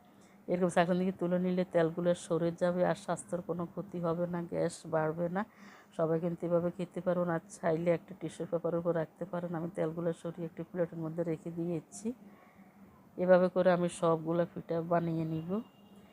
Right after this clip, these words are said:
এই যে পাঁচটা পিঠা আমি বানাই, প্রথম ধাপে নিচে দেখতে কতটা লোভনীয় লাগছে,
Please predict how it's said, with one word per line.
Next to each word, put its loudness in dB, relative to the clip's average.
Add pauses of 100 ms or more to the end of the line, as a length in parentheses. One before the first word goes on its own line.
(320)
এই -4
যে 0
পাঁচটা 0
পিঠা -2
আমি 0
বানাই, 0
প্রথম -6
ধাপে -4
নিচে -6
দেখতে -8
কতটা -4
লোভনীয় -2
লাগছে, -4